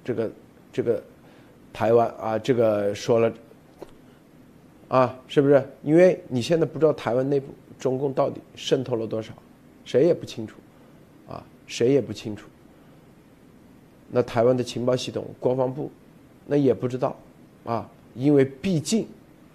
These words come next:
毕竟这个有政治的地方，它必，必然有阴谋啊，它必然有这种邪恶。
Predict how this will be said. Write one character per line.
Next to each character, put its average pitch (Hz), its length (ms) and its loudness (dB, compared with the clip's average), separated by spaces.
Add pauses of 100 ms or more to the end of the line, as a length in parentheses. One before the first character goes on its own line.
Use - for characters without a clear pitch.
(220)
毕 208 200 0
竟 - 280 -4 (1600)
这 160 140 4
个 127 200 0 (320)
有 131 240 2
政 202 300 6
治 139 120 -2
的 120 140 -2
地 113 140 -6
方， 104 160 -10 (200)
它 139 160 0 (160)
必， 160 260 -4 (440)
必 247 260 4
然 120 240 -4
有 113 160 -8
阴 110 180 -6
谋 90 180 -8 (140)
啊， - 240 -20
它 - 80 -16 (100)
必 262 160 6
然 147 220 8
有 110 200 2
这 123 120 -4
种 107 100 -6
邪 104 320 0
恶。 117 180 2